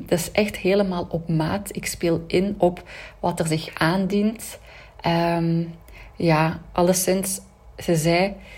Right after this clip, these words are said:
"Oh, dank u, ehm, om mij te helpen voelen, ehm, van binnen wat dat mijn grenzen zijn." En, ehm, voor,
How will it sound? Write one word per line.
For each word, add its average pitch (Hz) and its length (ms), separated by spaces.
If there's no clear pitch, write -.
"Oh, 190 180
dank 180 340
u, 220 320
ehm, 185 640
om 175 360
mij 180 160
te 180 120
helpen 175 540
voelen, 202 500
ehm, 170 380
van 170 280
binnen 196 280
wat 208 100
dat 202 100
mijn 180 160
grenzen 196 420
zijn." 196 520
En, 175 320
ehm, 170 360
voor, 175 540